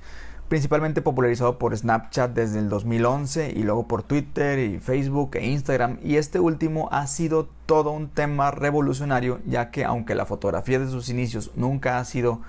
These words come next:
pues, controversial verlos en su modo horizontal o vertical, el video históricamente ha respetado una sola orientación, variando solo en cuanto al ancho,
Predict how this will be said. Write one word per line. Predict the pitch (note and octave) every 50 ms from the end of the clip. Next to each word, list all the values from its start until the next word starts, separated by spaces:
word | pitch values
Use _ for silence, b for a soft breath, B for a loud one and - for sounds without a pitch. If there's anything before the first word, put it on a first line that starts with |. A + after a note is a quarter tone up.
| B B B
pues, | - - G3
controversial | - F#3+ E3+ D3 - D3 C#3 B2+ B2 A#2+ A2+ G#2+ A#2+ A#2+ A2+ A#2+ B2+ C3+ B B B B
verlos | - B2 B2 A#2+ A#2+ A#2+ B2 C3 B2+ -
en | B2 A#2
su | A#2 A2+
modo | G#2+ A2 A2 A2+ A#2+ B2 A#2+ A2+ - - - B B B
horizontal | - C3 B2 A#2 A2+ G#2+ G#2 G#2 G#2+
o | A2+
vertical, | A#2+ A#2 A2 - G#2+ - - A2+ A2 C3 B B B B B
el | B G#2 G#2+ G#2+
video | A2+ A#2 A#2 A#2+ A#2+ A#2+ C3+ D#3+ E3+ -
históricamente | - - - A#2+ C3 C3+ - C3+ B2+ B2+ A#2 A#2+ G#2 - D3+ C#3 C3 B B B B B B B
ha | B - G#2+
respetado | B2 C#3 C3 - D3 B2 G2 C3+ B2+ C3+
una | C#3 C#3 C3
sola | - C3 C3 C3
orientación, | B2+ B2+ B2+ A#2 - B2 - - F3 F3 D#3 - B B B B B B
variando | - A#2 A2+ A2 A2 A#2 A#2 A#2 B2+ C#3 C3+
solo | - C3+ B2+ C3 C3+ C3+ - -
en | - G#2+ G#2+ G#2+
cuanto | - G#2 G2+ G2+ - G2
al | G#2 G#2+
ancho, | B2 E3 F3+ E3+ - B2 -